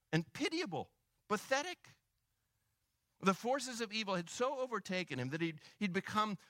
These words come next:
totally wild in his behavior. He'd become savage and uncontrollable. Uh, no doubt those around him had tried. They'd done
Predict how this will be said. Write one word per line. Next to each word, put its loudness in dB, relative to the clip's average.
totally 2
wild 0
in 2
his 0
behavior. 0
He'd 0
become 0
savage -2
and 0
uncontrollable. 2
Uh, 4
no 2
doubt 0
those -4
around 0
him -2
had -4
tried. 0
They'd 8
done 2